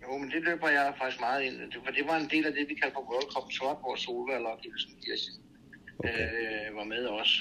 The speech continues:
Speaker 2: Så det var ikke som sådan
Speaker 1: Ja.
Speaker 2: noget, der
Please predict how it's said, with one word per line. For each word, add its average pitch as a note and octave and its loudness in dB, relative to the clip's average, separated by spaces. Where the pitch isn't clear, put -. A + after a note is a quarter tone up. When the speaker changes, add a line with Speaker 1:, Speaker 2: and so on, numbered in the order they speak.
Speaker 2:
Så G2+ 10
det G2 12
var G#2 12
ikke G#2+ 12
som F#2+ 6
sådan G#2+ 12
Speaker 1:
Ja. G#2 8
Speaker 2:
noget, G#2 12
der G2 12